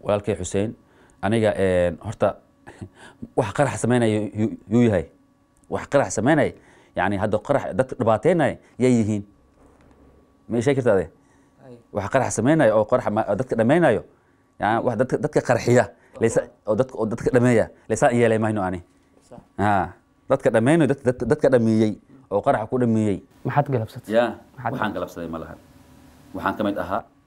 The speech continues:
Speaker 1: shacabka Soomaaliya aan ka mid ahaa. Maanta ma, ma, ma la dhahayo askari u ahaa, ma la dhahayo. Ma fahmaysaa? Yacni,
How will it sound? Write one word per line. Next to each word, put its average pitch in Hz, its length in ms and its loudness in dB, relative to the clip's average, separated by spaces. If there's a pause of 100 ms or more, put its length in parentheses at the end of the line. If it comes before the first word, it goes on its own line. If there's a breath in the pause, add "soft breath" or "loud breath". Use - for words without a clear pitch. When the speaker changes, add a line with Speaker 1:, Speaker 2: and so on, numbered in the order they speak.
(180)
Speaker 1:
shacabka 95 260 -4
Soomaaliya 92 280 0
aan 90 80 -4
ka 98 80 -6
mid 87 120 -4
ahaa. 92 220 -6 (320 soft breath)
Maanta 104 300 -4 (140)
ma, 107 160 -6
ma, 107 140 -4
ma 107 80 0
la 123 80 2
dhahayo 113 280 0
askari 131 320 0
u 104 80 0
ahaa, 104 200 0
ma 104 100 -2
la 104 100 0
dhahayo. 104 320 -2 (500 soft breath)
Ma 104 60 -4
fahmaysaa? 110 440 2 (280 soft breath)
Yacni, 98 480 -2